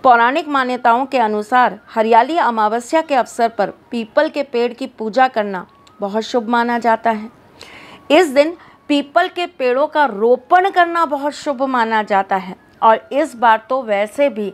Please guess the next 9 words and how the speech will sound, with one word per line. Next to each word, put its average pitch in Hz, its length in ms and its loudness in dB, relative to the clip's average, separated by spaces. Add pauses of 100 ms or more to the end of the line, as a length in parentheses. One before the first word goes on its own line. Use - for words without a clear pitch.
(520)
अधिक 247 340 -2
मास 220 400 -6
है, 220 200 -4
इसीलिए 220 760 -6 (760)
इस 294 240 4
बार 214 380 4 (260)
हरि 262 360 0
और 240 360 0
हर 262 360 0